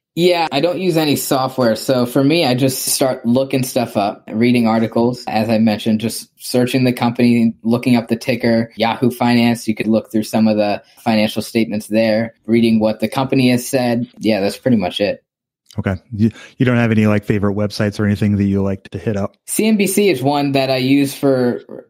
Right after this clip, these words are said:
Speaker 1: a lot of business news, and I like to use it for different perspectives too. Yahoo Finances I use for the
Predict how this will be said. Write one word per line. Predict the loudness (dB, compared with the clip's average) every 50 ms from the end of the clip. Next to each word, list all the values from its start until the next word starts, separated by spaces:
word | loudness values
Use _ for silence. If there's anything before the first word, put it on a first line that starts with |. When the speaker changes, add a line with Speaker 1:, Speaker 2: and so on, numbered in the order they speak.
| -6
Speaker 1:
a | -2 -2
lot | 0 0 0 0 0
of | -2 -2 -4 -8 -14 _ -4
business | -2 -2 0 0 0 0 0 0 0
news, | 0 2 2 2 0 -2 -4
and | -4 -2 0 2 4 4 2 0 -2 -4
I | -2 0
like | 0 0 0 0
to | 2 2
use | 2 2 2
it | 0 -2 0
for | 0 0 0
different | 0 0 -2 0 0 0 0
perspectives | -2 -2 -2 -2 -4 -4 -4 -6 -8 -8 -4
too. | -2 0 0 0 0 -4 -10 -12 -6
Yahoo | -2 -2 -2 0 0 0 -2
Finances | 0 0 0 2 2 4 2 2 0 0 -2 -2 -2 -6 -14 -8 -2
I | 0
use | 2 2 2 2 0 0
for | -2 -2 -2
the | 0 0 0 -2 -2 -4 -6 -12